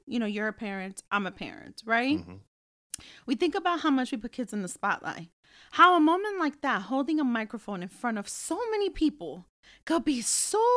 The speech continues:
Speaker 1: scary to us.
Speaker 2: Yeah.
Speaker 1: Like, at such a young age, right?
Speaker 2: Yeah.
Speaker 1: You know, not everybody wants to be in that spotlight.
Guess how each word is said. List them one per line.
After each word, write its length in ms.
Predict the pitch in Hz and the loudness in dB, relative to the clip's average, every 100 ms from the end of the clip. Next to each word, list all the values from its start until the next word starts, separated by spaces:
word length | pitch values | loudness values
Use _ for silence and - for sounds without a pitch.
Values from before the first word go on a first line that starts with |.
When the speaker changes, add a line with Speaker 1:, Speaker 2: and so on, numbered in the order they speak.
| 480 | 2
Speaker 1:
scary 580 | - - 277 294 294 226 | -2 -4 -2 0 0 -2
to 260 | - 208 160 | -6 -8 -6
us. 400 | 65 180 - - _ | -8 -10 -14 -16 _
Speaker 2:
Yeah. 300 | - 101 101 - _ _ _ - | -10 -8 -8 -12 _ _ _ 0
Speaker 1:
Like, 260 | 277 302 - | 4 2 0
at 140 | 247 | -4
such 340 | - 392 403 - | -2 -2 -2 -2
a 60 | |
young 440 | 277 220 277 277 269 | -2 0 2 2 0
age, 400 | - 202 127 151 | -6 -6 -6 -8
right? 380 | 214 220 233 302 | -4 -2 0 0
Speaker 2:
Yeah. 300 | - 92 101 92 90 _ | -2 -8 -10 -14 -20 _
Speaker 1:
You 160 | 262 | 2
know, 220 | 254 226 220 | 4 2 0
not 340 | 160 269 311 269 | -2 -4 -4 -4
everybody 460 | 330 359 330 339 277 | -4 -4 -4 0 2
wants 400 | 254 330 - - | 4 2 0 -4
to 80 | |
be 160 | 247 285 | 2 6
in 80 | 277 | 6
that 140 | 285 | 4
spotlight. 680 | - - - - 185 131 | 0 0 0 -2 -4 -4